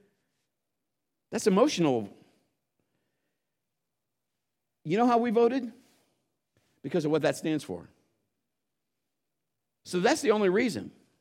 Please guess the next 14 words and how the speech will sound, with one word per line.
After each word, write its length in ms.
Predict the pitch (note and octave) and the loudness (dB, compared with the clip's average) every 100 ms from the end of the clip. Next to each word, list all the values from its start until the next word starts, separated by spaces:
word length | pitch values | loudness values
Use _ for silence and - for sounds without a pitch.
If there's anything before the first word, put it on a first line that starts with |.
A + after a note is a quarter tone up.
| _ _ _ _ _ _ _ _ _ _ _ _ - | _ _ _ _ _ _ _ _ _ _ _ _ -4
So 140 | F#3+ | 0
we 140 | F#3 G3+ | 2 2
voted 300 | A3 G#3+ F3 | 2 2 0
for 160 | F3+ | -2
issues 480 | G#3+ B3 G3+ D#3 B2 | 0 0 2 0 0
that 180 | C3+ - | -4 -6
stood 460 | - F#3 F3+ E3+ - | 0 2 2 0 -8
for 140 | - D#3+ | -8 -2
what 160 | E3 | -2
the 80 | D3+ | -2
Bible 260 | D#3 D3+ C#3 | -2 -2 -2
said. 220 | A#2+ A2 | -6 -6
So 100 | - | -8
again, 460 | E3+ F#3 F3 G#2+ | -8 -4 -4 -4